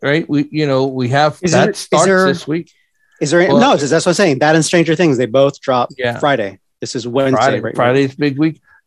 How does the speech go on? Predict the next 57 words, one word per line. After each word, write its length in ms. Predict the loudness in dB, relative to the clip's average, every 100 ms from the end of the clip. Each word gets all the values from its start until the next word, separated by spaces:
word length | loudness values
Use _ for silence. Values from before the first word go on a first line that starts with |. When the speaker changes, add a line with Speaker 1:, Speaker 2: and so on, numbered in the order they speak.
| -2
Speaker 1:
Good, 240 | -2 0
good. 220 | -2 -2 -2 -2
Uh, 160 | 0 0
I 120 | 0
think 260 | 0 -2
smart 340 | -4 -2 0 0
weekend. 540 | 0 -2 -2 -2 -2 -10 -6 0
Speaker 2:
Ooh. 180 | 2
Speaker 1:
Uh, 240 | 2 0 0
most, 380 | 0 0 -2 -4
most 280 | -2 -2 -2
of 60 |
the 60 | -2
world 220 | 2 4
Speaker 2:
Oh, 80 | 4
yeah. 140 | 4
Speaker 1:
cannot 240 | 0 -2 -2
Speaker 2:
It's 100 | 0
Speaker 1:
afford 180 | 0 2
to 160 | 2
Speaker 2:
a, 20 | 2
Speaker 1:
travel. 480 | 2 2 0 -4 _ _ _ _ _ _
Speaker 2:
it's 200 | -4 0
Speaker 1:
Just 0 |
Speaker 2:
a, 60 | 0 2
and 160 | 2 4
Speaker 1:
it's 20 |
a 20 | 2
Speaker 2:
it's, 60 |
Speaker 1:
holiday 280 | 2 0 2
Speaker 2:
and 80 | 2
it's, 160 | 0 0
Speaker 1:
weekend. 80 | 2
Speaker 2:
and 80 | 2
it's 100 | 2
holiday 320 | 2 4 2
weekend. 460 | 2 2 2 0 -4 _ -2
Um, 260 | 2 2
oh, 100 | 4
here's 200 | 4 4
a, 80 | 2 2
here's 220 | 2 4
a, 100 | 4
here's 240 | 4 4
a, 220 | 4 2 0
a 140 | -2
different 400 | 0 -2 -2 -4 -2
ratio 520 | -2 -2 0 0 -2 -6
comparison 420 | -6 -2 0 0
though. 220 | -2 -2 -6 _ _ _ _
Stranger 420 | -4 0 2 2
Things, 340 | 2 4 4
that's 340 | 2 0 0 -2
gonna 200 | 0 2
be 300 | 2 2 2
a 100 | 0
bingey 560 | 4 4 4 0 -2